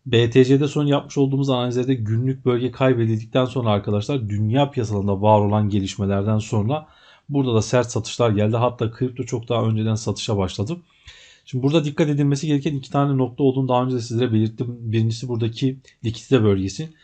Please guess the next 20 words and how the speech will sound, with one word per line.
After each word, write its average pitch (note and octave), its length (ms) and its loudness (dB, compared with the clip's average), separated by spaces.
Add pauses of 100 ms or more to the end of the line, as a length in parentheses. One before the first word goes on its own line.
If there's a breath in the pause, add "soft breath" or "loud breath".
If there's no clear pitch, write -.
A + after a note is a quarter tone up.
(220 soft breath)
Daha A#2 180 4
önce A#2 140 0
bu A2+ 120 0
bölgeye A2+ 360 4
ramak A#2 260 0
kala A2+ 260 2
dönmüştü. A#2 500 0 (320)
Yani A#2+ 180 0
burası B2 260 4
E B2+ 200 6
Q C3 140 -2
low B2+ 300 6
bölgesi G#2 340 2
arkadaşlar G2 480 -2
normalde. G#2 420 2
Buradan A#2+ 280 -2
çok A#2+ 240 -6
daha B2 140 2
sert C3 340 -4
tepki B2+ 460 -6